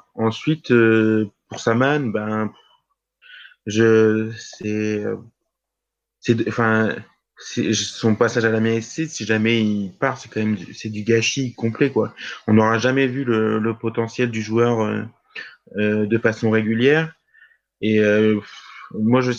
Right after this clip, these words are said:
enfin, je sais pas, je me dis que s'il y a une offre, euh, de sept, huit millions, comme, euh, ça a été dit de Brentford, euh, est-ce qu'on doit vraiment réfléchir ? Euh,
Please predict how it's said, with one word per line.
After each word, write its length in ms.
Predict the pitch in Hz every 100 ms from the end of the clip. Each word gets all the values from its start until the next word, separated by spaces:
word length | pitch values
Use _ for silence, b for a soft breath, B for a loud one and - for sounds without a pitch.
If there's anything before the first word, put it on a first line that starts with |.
| -
enfin, 260 | - 117
je 80 | 117
sais 140 | 117 135
pas, 160 | 156
je 80 | 135
me 80 | 120
dis 180 | 120 127
que 520 | 120 117 117 117 113 B B B B _
s'il 260 | - - 131
y 80 | 127
a 60 |
une 180 | 131 127
offre, 420 | 131 135 131 117
euh, 200 | 110 107 104
de 380 | 110 110 113
sept, 320 | 113 - 123 -
huit 140 | 131
millions, 440 | 131 127 135 139
comme, 320 | 127 - 113 110
euh, 360 | 113 113 113 113 b b b
ça 140 | - 117
a 20 |
été 160 | 113 120
dit 140 | 127
de 100 | 123
Brentford, 520 | 113 113 110 151 147
euh, 180 | 120 110
est-ce 180 | 98 110
qu'on 160 | -
doit 140 | 123 123
vraiment 300 | 113 117 120
réfléchir ? 640 | 120 117 117 - 165 175 - B B B B -
Euh, 640 | 107 107 107 110 110 110